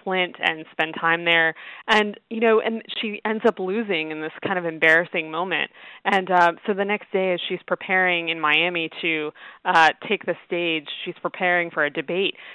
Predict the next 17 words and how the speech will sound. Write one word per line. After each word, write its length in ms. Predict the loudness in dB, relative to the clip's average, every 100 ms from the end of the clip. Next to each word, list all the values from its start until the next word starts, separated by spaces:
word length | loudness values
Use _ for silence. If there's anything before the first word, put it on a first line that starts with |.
| -10 -6
She 80 |
kind 220 | -2 2 2
of, 140 | 0 -6 -14 -10
she 100 | -8
loses 460 | -6 -4 -4 -4 0
it 200 | 2 2
in, 200 | -2 -6
in 200 | -8 -2
one 340 | 0 0 -4 -14 -20 _
moment 380 | 0 4 6 4
and, 160 | 0 0
and 140 | 0
basically 440 | 2 0 -2 -2 0
goes 240 | 0 4
off 180 | 4 4
on 100 | 2 0
her 140 | -6